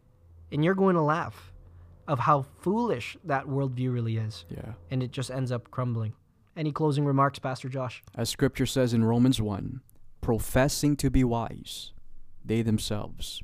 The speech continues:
Speaker 2: became fools." And, uh, I believe that if anyone who's listening to this podcast, this is very topic that we're tackling, if you are seeking for truth, that truth is eventually <laughs> going to lead you to the one true God.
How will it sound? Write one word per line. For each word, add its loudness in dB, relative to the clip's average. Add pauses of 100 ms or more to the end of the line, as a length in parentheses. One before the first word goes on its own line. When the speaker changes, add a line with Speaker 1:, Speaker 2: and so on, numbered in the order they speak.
Speaker 2:
became -4
fools." -8 (640)
And, 0
uh, -6 (100)
I 2
believe 0
that 0 (360)
if -4
anyone 6
who's 0
listening 0
to -4
this -2
podcast, -4
this -6
is -8
very -2
topic -2
that -4
we're -4
tackling, -4 (640)
if -8
you 2
are 0
seeking 0
for -2
truth, -6 (500)
that 0
truth -2 (220)
is -4
eventually 0
<laughs> -6
going 6
to 4
lead -4
you -8 (320)
to -2
the 2
one 2
true -6
God. -12